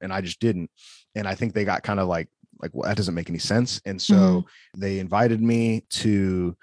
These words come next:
Speaker 1: like, one of those nights where it was like, "Bring a friend, whatever grade brings the most friends gets pizza," or something like that. And,
Speaker 2: <laughs>
Speaker 1: and that was me. And, um, and then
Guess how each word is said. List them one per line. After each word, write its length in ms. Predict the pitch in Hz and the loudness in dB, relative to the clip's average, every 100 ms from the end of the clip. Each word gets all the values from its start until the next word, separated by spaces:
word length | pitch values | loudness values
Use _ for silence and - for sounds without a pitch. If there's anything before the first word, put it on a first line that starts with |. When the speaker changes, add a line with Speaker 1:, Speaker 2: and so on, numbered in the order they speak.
| - _ | -20 _
Speaker 1:
like, 160 | 104 104 | -2 2
one 120 | 110 | 4
of 40 | 104 | 4
those 180 | 98 | 2
nights 300 | 104 101 101 101 | 2 0 0 0
where 160 | 98 | 0
it 40 | 95 | 0
was 140 | - | -2
like, 220 | 95 87 - _ 107 | -4 -4 -10 _ -4
"Bring 180 | 110 104 | 0 0
a 40 | |
friend, 560 | 98 101 101 101 98 92 - _ | 0 0 0 0 -2 -6 -12 _
whatever 440 | 95 101 95 98 98 | 0 0 2 0 -2
grade 340 | - 101 101 87 | -2 0 0 0
brings 220 | 101 98 | -2 -2
the 80 | 98 | -2
most 200 | 95 - | -2 0
friends 380 | 98 92 90 | 0 2 -2
gets 360 | 90 90 - - _ _ - | 0 -2 -2 -14 _ _ -4
pizza," 340 | 113 110 101 95 | -2 2 2 2
or 60 | |
something 280 | - 101 95 | -2 -4 -4
like 160 | 92 - | -4 -2
that. 280 | 92 160 - | 2 4 4
And, 600 | 330 - 262 240 - 214 | 4 2 2 0 0 -2
Speaker 2:
<laughs> 40 | - | 0
Speaker 1:
and 160 | 107 | 0
that 120 | 104 95 | 0 0
was 120 | 107 | 2
me. 420 | 147 160 151 143 | 4 6 6 4
And, 300 | 117 107 98 | 2 -2 -4
um, 300 | 92 90 85 _ _ 139 | -6 -8 -12 _ _ -4
and 120 | 135 | -2
then 220 | 123 117 | -2 -4